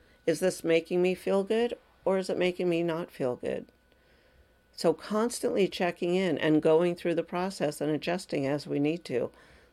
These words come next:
That's how we evolve. That's how we grow spiritually, mentally, intellectually, everything. And it's what helps us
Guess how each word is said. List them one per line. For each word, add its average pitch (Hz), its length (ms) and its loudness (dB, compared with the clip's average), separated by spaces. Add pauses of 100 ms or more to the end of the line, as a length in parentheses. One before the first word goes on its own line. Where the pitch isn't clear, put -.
(120)
That's 156 240 -2
how 226 420 -2 (540)
we 160 220 2
evolve. 170 540 -6 (640)
That's 156 240 0
how 160 260 2
we 147 260 2
grow 160 600 0 (160)
spiritually, 147 920 0
mentally, 160 520 0
intellectually, 151 880 0 (360)
everything. - 580 2 (1600)
And 170 180 8
it's 165 320 4
what 175 440 4
helps 180 500 0
us 156 440 0